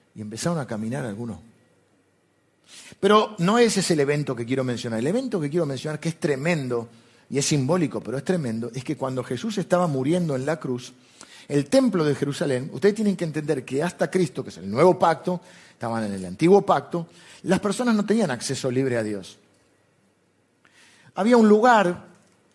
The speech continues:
ya sea en el Antiguo Testamento, antes de la construcción del templo, que era el tabernáculo de reunión, ¿no? Como una gran tienda, y había un lugar que era el lugar santísimo,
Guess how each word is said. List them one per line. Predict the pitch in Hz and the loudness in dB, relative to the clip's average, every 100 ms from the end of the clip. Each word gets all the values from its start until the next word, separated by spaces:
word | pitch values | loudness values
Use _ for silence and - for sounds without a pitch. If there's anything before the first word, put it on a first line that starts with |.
| _ - | _ -6
ya | 160 | -4
sea | - 170 156 | 4 6 6
en | |
el | 135 | 4
Antiguo | 127 156 151 | 2 0 0
Testamento, | 147 175 175 135 - | 0 0 -2 -2 0
antes | 151 156 135 | -2 0 -2
de | 127 135 | -4 -6
la | 123 | -6
construcción | 127 127 117 147 | -6 -8 -6 -6
del | 135 | -4
templo, | 127 208 165 147 127 - - | 0 -2 -2 -4 -6 -14 -10
que | 123 | -4
era | 110 | -4
el | 113 117 | -4 -2
tabernáculo | 117 120 127 190 190 - 127 113 | -2 0 0 0 0 -2 -2 -2
de | 113 | -2
reunión, | 113 135 180 160 156 - _ _ _ - | -4 -6 -4 -4 -8 -14 _ _ _ -16
¿no? | 104 | -12
Como | 107 | -8
una | 117 120 | -4 0
gran | 139 135 127 | 0 0 -4
tienda, | 180 170 139 139 151 - - - - - - - | -2 -2 -2 -6 -6 -12 -20 -20 -20 -20 -18 0
y | 196 | 2
había | 226 247 | 6 6
un | |
lugar | 240 233 240 240 | 6 6 4 4
que | 214 | 2
era | 208 | 4
el | |
lugar | 180 170 180 | 6 6 4
santísimo, | 170 170 160 185 147 - 113 87 | 2 -4 -2 -4 -4 -4 -8 -10